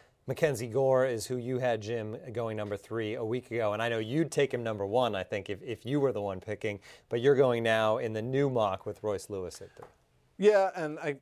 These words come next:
Speaker 2: I could have easily gone with Mackenzie Gore. I think the, you know, the Padres will sort of be in react mode. Uh, I, I mean,
Speaker 1: 'Cause they want Hunter Greene.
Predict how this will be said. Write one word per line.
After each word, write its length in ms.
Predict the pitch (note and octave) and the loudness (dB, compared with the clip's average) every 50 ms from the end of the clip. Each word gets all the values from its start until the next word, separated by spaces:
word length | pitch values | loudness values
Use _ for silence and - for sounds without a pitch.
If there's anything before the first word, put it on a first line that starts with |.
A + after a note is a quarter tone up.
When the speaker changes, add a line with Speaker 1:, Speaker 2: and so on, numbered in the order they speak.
| _ _ _ _ | _ _ _ _
Speaker 2:
I 120 | D#3+ E3 | -6 -6
could 160 | D#3 - E3+ D3+ | -2 0 0 0
have 120 | C3+ B2+ | 0 -2
easily 320 | C3 C3 A2+ B2 A#2+ A2+ | -4 -4 -2 -2 -4 -2
gone 260 | G#2 A#2+ A2+ A2 G#2+ G#2+ | -2 -2 -2 -2 -4 -6
with 160 | G#2 G2+ - | -8 -8 -10
Mackenzie 420 | A2 G2 - A2+ G#2+ G2 G2+ G2+ | -14 -6 -4 -4 -4 -4 -6 -8
Gore. 280 | E2+ G2+ G#2+ G#2 G#2 G#2 | -4 -2 0 0 2 0
I 60 | G#2+ | 0
think 300 | G#2 - B2+ A#2 G#2+ - | 0 -2 -4 -4 -4 -8
the, 120 | - A#2 A2+ | -8 -6 -6
you 340 | G#2 G#2 A2 A#2 A#2 A2+ A2 | -6 -6 -8 -10 -8 -4 -4
know, 100 | G#2+ G2+ | -4 -4
the 100 | F#2+ G2 | -6 -8
Padres 800 | - - A#2 A2+ G#2+ G2+ A2 G#2+ G#2 G2+ G#2 G2+ F#2+ - - - | -4 -2 -2 -2 -2 -2 -2 -2 -2 -2 -4 -6 -8 -10 -12 -10
will 460 | - G#2+ G#2+ G#2 G2+ G2 G2 G2+ - _ _ _ _ _ _ _ _ _ _ _ _ _ _ _ _ - _ _ _ _ _ _ | -8 -6 -4 -2 -2 -2 -4 -6 -10 _ _ _ _ _ _ _ _ _ _ _ _ _ _ _ _ -20 _ _ _ _ _ _
sort 240 | - - - B2+ G#2+ | -12 -8 -6 -6 -6
of 80 | G2+ F#2 | -6 -6
be 140 | A2+ A2+ G#2 | -6 -6 -6
in 100 | G2+ G2+ | -6 -6
react 440 | G2+ G2+ G2+ G#2 G#2+ A2 - - | -4 -2 -2 -2 -2 -2 -6 -8
mode. 360 | G#2+ G#2 G2+ G2 F#2+ F#2 E2+ F2+ - _ _ - | -8 -6 -4 -4 -4 -6 -10 -14 -20 _ _ -18
Uh, 40 | A2 | -16
I, 320 | G#2 G2+ G2 G2 G#2 A2+ - C3+ | -14 -14 -14 -12 -14 -12 -8 -6
I 60 | C#3 | -4
mean, 240 | D3 D3+ C#3+ C3 A2+ | -4 -2 -4 -4 -4
Speaker 1:
'Cause 140 | A2 A#2 A2+ | -6 0 2
they 140 | D3 C#3+ | 4 4
want 300 | C3 B2 C3 C3 A#2 G2+ | 6 4 4 2 2 0
Hunter 280 | G2 C3 A#2+ G2+ G2 G#2 | -4 -6 -6 -4 -6 -8
Greene. 320 | F#2 G2 G2+ F2 D#2+ D#2 | -6 -8 -10 -10 -12 -14